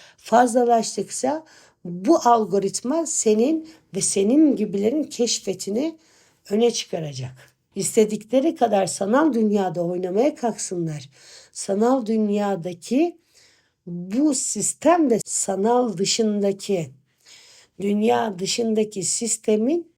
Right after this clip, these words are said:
örneği olarak dünyada kuruldu. Bu kısmı anlamaya çalıştığında zaten şimdi hali hazırdaki reklamlara oynamaya çalışan,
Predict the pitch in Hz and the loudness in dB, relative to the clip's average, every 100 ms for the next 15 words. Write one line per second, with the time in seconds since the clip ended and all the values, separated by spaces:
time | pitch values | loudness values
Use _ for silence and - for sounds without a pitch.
0 | - 185 185 202 214 254 269 214 196 175 | -8 -6 -2 0 2 4 2 2 2 2
1 | 170 - 175 180 185 175 165 165 - - | -2 -4 -10 -6 -2 -2 -2 -6 -10 -12
2 | 131 127 123 - _ _ _ _ _ _ | -10 -10 -12 -20 _ _ _ _ _ _
3 | _ - 254 - 226 208 185 196 190 202 | _ -6 -4 -2 -2 -2 -2 -2 0 0
4 | 214 202 196 190 196 202 - 254 285 262 | 2 0 -2 -4 -4 -6 -4 -2 0 0
5 | 180 170 247 - _ _ _ _ _ 170 | 0 -2 -4 -6 _ _ _ _ _ -8
6 | 160 226 269 269 180 143 127 - _ - | 2 4 4 0 -8 -10 -12 -18 _ -20
7 | - _ - - 262 247 - 190 190 226 | -20 _ -8 0 2 2 -2 -2 0 -2
8 | 165 190 175 226 202 214 - 220 170 - | -2 -4 0 -2 2 -2 0 -2 -2 -6
9 | _ - - - 196 226 - 214 233 233 | _ -20 -20 -4 0 0 0 2 4 4
10 | 226 240 285 254 233 214 208 196 185 175 | 0 2 2 4 2 2 0 2 0 -2
11 | 185 175 156 - 190 269 | -6 -4 -4 -4 -4 -6